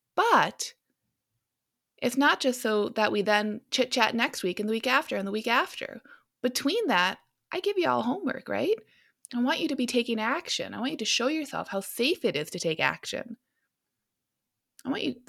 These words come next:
I want you to see what happens when you share something with someone, they share an opinion that you would actually prefer them not to share, and you start to see, "Wait a second. I can be okay. I'm a hundred percent safe.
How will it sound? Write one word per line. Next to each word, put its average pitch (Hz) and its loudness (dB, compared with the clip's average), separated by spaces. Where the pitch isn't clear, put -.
I 220 2
want 262 0
you 226 -2
to 220 -4
see 320 0
what 247 2
happens 254 2
when 202 -2
you 220 -2
share 254 2
something 247 -2
with 185 -4
someone, 175 -2
they 240 2
share 233 2
an 202 -2
opinion 190 0
that 180 4
you 233 2
would 254 4
actually 202 0
prefer 196 -2
them 175 -2
not 180 -2
to 226 -6
share, 151 -2
and 285 -2
you 320 2
start 320 -2
to 254 -2
see, 269 -2
"Wait 285 2
a 392 -4
second. - -2
I 269 4
can 311 0
be 247 2
okay. 247 2
I'm 175 0
a 208 -4
hundred 262 -4
percent 269 -6
safe. - -2